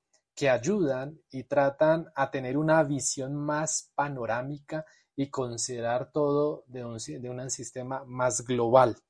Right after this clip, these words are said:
de lo que vivimos, de lo que hacemos y de lo que somos. En esto debe, debe llevarnos a que surja un efecto en el, nuestro sistema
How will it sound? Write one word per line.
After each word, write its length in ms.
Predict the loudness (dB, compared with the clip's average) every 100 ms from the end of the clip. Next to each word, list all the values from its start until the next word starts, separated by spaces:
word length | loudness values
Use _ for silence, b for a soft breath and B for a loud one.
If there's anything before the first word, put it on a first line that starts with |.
| _
de 180 | _ -8
lo 440 | -4 -4 -6 -10 -12
que 140 | -12
vivimos, 580 | -4 0 2 4 2 0
de 80 | -6
lo 120 | -8
que 120 | -10
hacemos 560 | -6 -2 0 0 -2 -4
y 60 |
de 60 | -8
lo 120 | -8
que 100 | -8
somos. 520 | -4 -4 -6 -16 -20 _ b b b b b b b b _ _
En 160 | 4 6
esto 440 | 4 4 0 -2 _ _ _ _ _ _ _
debe, 420 | 4 8 10 8 4
debe 320 | 4 4 4
llevarnos 720 | 4 4 4 2 -2 -4 -4
a 420 | -4 -2 -4 -8 -12
que 160 | -12 -8
surja 640 | -6 -4 -6 -6 -4 -4
un 180 | -4 -6
efecto 640 | -8 -6 -4 -4 -6 -4 -2
en 80 |
el, 160 | -2 -4
nuestro 320 | -8 -10 -10
sistema 880 | -12 -8 -6 0 0 0 -4 -6